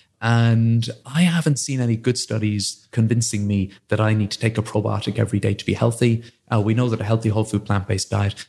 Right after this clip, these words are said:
is gonna encourage a healthy gut microbiome. We know that physical exercise encourages a healthy gut microbiome. We know that spending time outside, getting enough sleep encourages a healthy gut microbiome. And we know that avoiding unnecessary medications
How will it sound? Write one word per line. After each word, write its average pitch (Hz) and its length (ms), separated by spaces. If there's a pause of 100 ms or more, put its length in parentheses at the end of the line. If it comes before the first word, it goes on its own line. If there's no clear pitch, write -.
is 107 80
gonna 101 220
encourage 101 360
a - 60
healthy 110 300
gut - 200
microbiome. 113 720 (280)
We 104 80
know 98 80
that 98 140
physical 110 340
exercise 110 580
encourages 104 440
a 101 40
healthy 104 240
gut 113 200
microbiome. 107 640 (240)
We 110 100
know 98 100
that 98 100
spending 110 420
time 104 240
outside, 110 720 (320)
getting 110 300
enough 101 200
sleep - 560 (380)
encourages 107 440
a 95 40
healthy 101 260
gut 98 200
microbiome. 117 540
And 131 80
we 139 80
know 139 120
that 139 180
avoiding 135 720 (240)
unnecessary 131 720
medications 120 1160